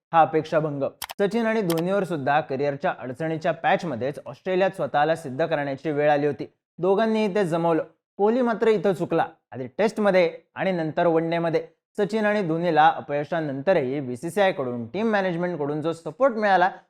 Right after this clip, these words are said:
तो कोहलीला मिळेल की नाही शंका आहे. ऑस्ट्रेलियात खेळणारा कोहली हा फक्त फुगा नव्हता तर ताकद होती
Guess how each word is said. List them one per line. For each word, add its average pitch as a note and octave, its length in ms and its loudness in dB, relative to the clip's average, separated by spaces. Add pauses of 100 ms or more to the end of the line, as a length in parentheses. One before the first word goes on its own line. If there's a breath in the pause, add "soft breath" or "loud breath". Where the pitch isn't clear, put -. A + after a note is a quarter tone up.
(140)
तो A#3 60 0 (100)
कोहलीला A3 420 2
मिळेल G#3+ 360 0
की A3 120 0
नाही G3+ 280 0
शंका E3 340 -2
आहे. C#3 100 2 (280)
ऑस्ट्रेलियात F3 520 -2
खेळणारा D#3+ 300 -2
कोहली C#3+ 400 -4
हा D#3 200 -2 (100)
फक्त C#3 220 -10 (160)
फुगा D#3 200 0
नव्हता D#3+ 320 2 (340)
तर G3 180 4 (440)
ताकद F#3+ 320 2
होती F3 220 2